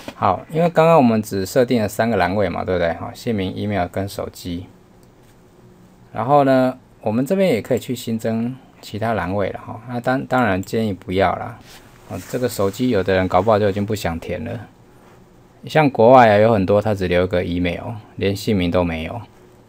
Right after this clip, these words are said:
手机也没有，哦，但是那个是在美国啦，哦，我建议是在台湾的话，你有他的手机跟有 email 是最好的，同时拥有是最好的啦。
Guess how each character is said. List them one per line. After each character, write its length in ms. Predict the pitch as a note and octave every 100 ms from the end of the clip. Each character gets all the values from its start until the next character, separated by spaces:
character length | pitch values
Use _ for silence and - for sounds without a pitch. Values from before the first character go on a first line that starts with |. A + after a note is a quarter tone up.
| _ _ - - -
手 200 | G2 F#2
机 200 | A2 G#2
也 100 | E2
没 180 | E2
有， 100 | E2+ G2+ -
哦， 140 | G#2+ A#2 -
但 160 | C3
是 120 | C3+
那 120 | B2+ B2
个 80 |
是 100 | A2+
在 160 | A2+ A2
美 160 | F2 E2
国 280 | - E2+ F2+
啦， 120 | G2
哦， 80 | G2+ G#2+
我 140 | G2
建 240 | F#2+ C3+ B2+
议 140 | B2+
是 520 | A#2 B2 A2+ G#2 F#2+ -
在 260 | - C#3 A#2+
台 260 | - G2 G#2+
湾 160 | A2
的 100 | G2+
话， 400 | F#2 G#2 F2+ E2+ - - - - - -
你 100 | -
有 140 | C3+ A#2
他 220 | C3 A#2+
的 60 | G#2+
手 220 | F#2+ F2
机 260 | - A2
跟 240 | G#2+ A2 A#2+
有 200 | F2+ G2
email 440 | G2+ G#2+ F#2+ F2 E2+
是 160 | G#2+
最 240 | - G#2 F2
好 200 | D2+ -
的， 140 | A2+ G#2
同 180 | - G#2
时 200 | G2+ F#2
拥 160 | G2+
有 100 | F#2
是 80 | F#2
最 240 | - G2+
好 180 | - G#2
的 120 | - -
啦。 180 | -